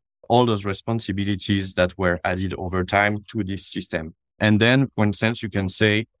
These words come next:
"I will use a search service also that does just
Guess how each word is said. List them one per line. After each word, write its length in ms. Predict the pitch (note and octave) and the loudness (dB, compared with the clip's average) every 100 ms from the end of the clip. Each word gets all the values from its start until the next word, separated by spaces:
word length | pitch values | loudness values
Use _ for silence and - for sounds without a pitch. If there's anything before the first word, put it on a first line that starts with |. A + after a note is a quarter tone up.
| _ _ | _ _
"I 100 | - | 2
will 180 | A#2 C#3+ | 4 4
use 300 | A2 A2 G#2+ | 0 -2 -2
a 80 | G#2 | -4
search 520 | - C3+ C3 C3+ - | 0 4 4 2 -6
service 500 | - A#2 G#2+ F2+ F2 | -2 -2 -2 -4 -8
also 400 | E2+ A2 G#2+ G2+ F#2+ | -6 -4 0 0 0
that 220 | F2 F2+ | -2 0
does 260 | G#2 A2 - | 2 2 0
just 340 | G#2 A#2 A#2 | -2 2 2